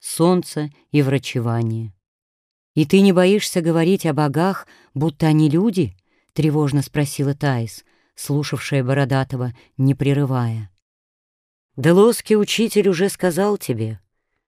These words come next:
Кроме того, я поэт, а все поэты поклоняются женской богине.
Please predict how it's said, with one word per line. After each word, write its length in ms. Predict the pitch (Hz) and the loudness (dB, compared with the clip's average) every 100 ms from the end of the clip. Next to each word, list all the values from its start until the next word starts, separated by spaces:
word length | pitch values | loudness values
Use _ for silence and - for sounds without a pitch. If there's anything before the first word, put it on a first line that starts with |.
| _ | _
Кроме 340 | - 143 160 165 | -4 0 4 2
того, 520 | 156 147 160 170 147 - _ _ _ _ | 2 0 4 2 0 -6 _ _ _ _
я 240 | 131 160 160 | -2 0 2
поэт, 640 | 156 156 180 165 _ _ _ _ _ | 2 4 4 0 _ _ _ _ _
а 120 | 127 | -4
все 280 | 131 - 202 | -4 0 0
поэты 640 | - 180 160 151 - 131 - _ | 2 0 2 0 -6 -12 -12 _
поклоняются 880 | - 139 135 131 135 139 135 - 131 | -8 -2 2 2 2 2 0 -4 -6
женской 520 | 113 127 123 120 - | -2 0 0 -2 -4
богине. 600 | 113 113 107 120 113 107 | -2 0 0 -2 -2 -4